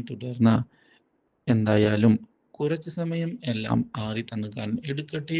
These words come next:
എന്ന് വ്യക്തമാക്കുന്ന അയാൾ ഇതേ തുടർന്ന് അവിടെ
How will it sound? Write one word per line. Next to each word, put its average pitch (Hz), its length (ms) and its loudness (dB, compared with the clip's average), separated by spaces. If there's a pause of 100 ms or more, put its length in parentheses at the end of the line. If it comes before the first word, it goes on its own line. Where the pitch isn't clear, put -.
(100)
എന്ന് 165 160 -4 (140)
വ്യക്തമാക്കുന്ന 110 680 -4 (140)
അയാൾ 107 200 6 (680)
ഇതേ 160 180 0 (100)
തുടർന്ന് 165 420 -4 (120)
അവിടെ 110 280 -4